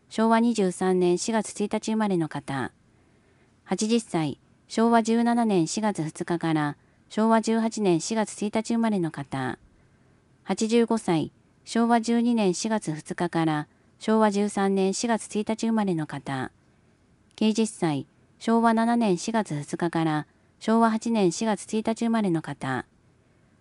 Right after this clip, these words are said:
九十五歳、昭和二年四月二日から昭和三年四月一日生まれの方。百歳、大正十一年四月二日から大正十二年四月一日生まれの方。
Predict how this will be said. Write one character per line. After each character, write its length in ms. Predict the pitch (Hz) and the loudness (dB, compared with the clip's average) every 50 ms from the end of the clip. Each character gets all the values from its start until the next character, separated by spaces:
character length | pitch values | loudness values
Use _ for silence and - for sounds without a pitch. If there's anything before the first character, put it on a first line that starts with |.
| _ _ _ _ | _ _ _ _
九 180 | - 247 254 247 | 2 4 4 4
十 180 | 220 214 196 190 | 6 4 2 2
五 100 | 208 214 | 2 -2
歳、 340 | - - 175 156 135 131 - _ _ _ _ _ - | 0 0 0 0 0 -2 -6 _ _ _ _ _ -6
昭 220 | - 220 220 226 | 0 2 2 4
和 120 | 226 220 220 | 4 4 4
二 140 | 233 247 | 4 2
年 200 | 240 220 190 170 | 2 4 2 2
四 140 | 170 - - | 0 0 -2
月 240 | - 208 - - 156 | -2 -2 -2 -2 -4
二 240 | 151 156 - - 165 | -6 -6 -6 -6 -4
日 120 | 180 175 | -2 -2
か 160 | - 170 165 | 0 0 0
ら 220 | 160 156 151 147 - _ _ _ _ _ - | 0 0 0 -4 -6 _ _ _ _ _ -6
昭 220 | - 208 214 214 | -2 0 2 4
和 100 | 214 214 | 2 2
三 260 | - - 202 196 196 | 0 0 0 0 2
年 200 | 196 190 190 190 | 2 2 2 0
四 140 | 190 - 240 | 0 -2 -2
月 200 | 233 220 - - | -2 -2 -2 -4
一 180 | - - 214 208 | -6 -4 -4 -2
日 200 | - 220 - 226 | -2 -4 -2 0
生 40 | 226 | 0
ま 120 | 226 220 | 2 2
れ 100 | 208 190 | 2 2
の 120 | 170 156 147 | 0 0 -2
方。 440 | - 143 - - 139 135 127 - - _ _ _ _ _ _ _ _ _ _ _ _ _ _ _ _ - | -6 -8 -8 -6 -4 -4 -4 -6 -8 _ _ _ _ _ _ _ _ _ _ _ _ _ _ _ _ -2
百 220 | - 190 - 226 220 | -2 0 0 0 -2
歳、 320 | - 208 180 165 135 - _ _ _ _ _ _ - | 0 2 2 2 0 -2 _ _ _ _ _ _ -2
大 180 | - 220 233 233 | 0 2 2 2
正 200 | - 233 226 226 | 2 2 0 2
十 180 | 220 233 233 233 | 2 4 2 2
一 180 | 226 - - | 2 0 -2
年 180 | 226 208 190 170 | 0 0 0 0
四 140 | - - 214 | 0 -2 -2
月 220 | 220 208 - 160 | -2 -2 -2 -2
二 240 | 151 147 - - 170 | -4 -4 -4 -4 -4
日 140 | - 165 160 | -2 -2 -2
か 140 | - 160 160 | 0 0 0
ら 220 | 156 151 147 - _ _ _ _ _ _ - | 2 0 -2 -6 _ _ _ _ _ _ -2
大 180 | - 208 220 214 | 0 2 2 2
正 200 | - 220 220 214 | 2 2 2 2
十 200 | - 220 226 220 | 2 0 0 0
二 120 | 220 226 | 0 2
年 220 | 208 185 165 151 160 | 2 2 2 2 0
四 140 | - - | -2 -2
月 180 | 220 214 190 - | -2 -2 -2 -2
一 240 | - - 214 214 - | -4 -4 -4 -2 -2
日 180 | 226 - - | -4 -2 0
生 60 | 226 226 | 0 0
ま 100 | 226 214 | 2 2
れ 120 | 202 180 | 0 0
の 120 | 170 156 | 0 -2
方。 460 | - 143 139 - 143 139 131 - - | -4 -6 -8 -6 -4 -4 -4 -4 -6